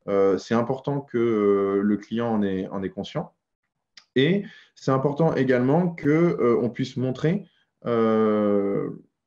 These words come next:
clairement au client, euh, les apports de, euh, euh, de cette, de ce dispositif mis en place, euh, et à ce qu'il puisse, euh, piloter quelque part, euh, l'implémentation de la sécurité dans,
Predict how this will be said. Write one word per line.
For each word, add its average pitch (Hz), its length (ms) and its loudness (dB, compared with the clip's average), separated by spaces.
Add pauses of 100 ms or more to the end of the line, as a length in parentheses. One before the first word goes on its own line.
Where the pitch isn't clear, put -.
(100)
clairement 147 440 2
au 131 80 2
client, 131 440 -2 (320)
euh, 104 400 2
les 139 280 4
apports 139 500 0
de, 120 240 -2
euh, 110 800 2 (380)
euh, 95 960 -2
de 117 260 2
cette, 143 380 0
de 110 360 2
ce 147 120 -2
dispositif 123 720 -8
mis 127 140 -2
en 107 80 0
place, 160 380 -2 (380)
euh, 104 500 0
et 139 120 2
à 139 120 2
ce 110 80 -6
qu'il 113 220 -6
puisse, - 500 -8
euh, 104 160 0 (120)
piloter 147 400 2
quelque 139 260 -2
part, 156 400 -2 (300)
euh, 92 920 0
l'implémentation 139 880 2
de 147 60 0
la 123 60 0
sécurité 113 560 -4
dans, 104 580 -6